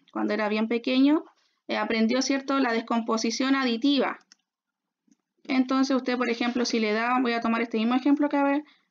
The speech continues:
aparece ahí. Me voy a correr más acá. Cuando usted le daban el número dos mil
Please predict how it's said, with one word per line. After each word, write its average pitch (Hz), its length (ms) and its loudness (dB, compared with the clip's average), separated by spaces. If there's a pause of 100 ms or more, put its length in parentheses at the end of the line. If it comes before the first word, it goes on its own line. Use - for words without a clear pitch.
(120)
aparece 262 420 -2
ahí. - 180 -6 (120)
Me 214 120 -4
voy 214 160 -4
a 226 60 -4
correr 220 240 -4
más 233 260 -4
acá. - 180 -16 (1700)
Cuando 226 220 2
usted 269 180 0
le 285 240 2 (180)
daban 285 280 0
el 302 160 6
número 285 460 4
dos 226 280 0
mil 294 600 4